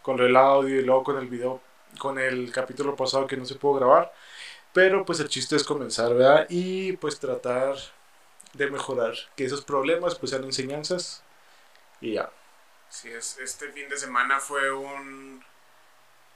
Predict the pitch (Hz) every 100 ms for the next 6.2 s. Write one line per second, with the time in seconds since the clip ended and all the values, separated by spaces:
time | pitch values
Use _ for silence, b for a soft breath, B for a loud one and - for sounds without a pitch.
0 | _ - 110 - 123 123 131 123 113 120
1 | 139 127 113 107 104 - 127 131 - 120
2 | 110 104 110 117 - - - - - 107
3 | - - - 123 120 110 104 98 95 -
4 | _ _ - 101 92 95 _ _ _ _
5 | _ _ _ _ - - _ _ - -
6 | 98